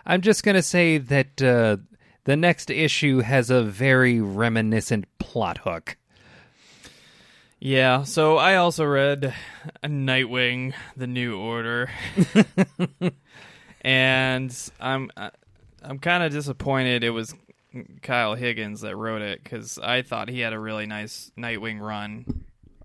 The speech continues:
Speaker 2: on the regular, uh, continuity. Um, with that being said, I just, uh,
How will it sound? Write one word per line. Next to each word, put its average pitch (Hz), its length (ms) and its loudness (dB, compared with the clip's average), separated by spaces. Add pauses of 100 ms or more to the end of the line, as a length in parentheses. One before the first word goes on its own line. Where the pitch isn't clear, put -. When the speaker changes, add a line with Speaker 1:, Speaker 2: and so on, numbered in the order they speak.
(160)
Speaker 2:
on 117 160 -6
the 104 80 -10
regular, 110 360 -4 (120)
uh, 107 160 -16 (120)
continuity. 113 720 -8 (920)
Um, 117 480 -4 (2250)
with 143 120 -6
that 143 200 2
being 131 280 -2
said, 127 360 -2
I 123 140 0
just, 123 260 -10
uh, - 120 -18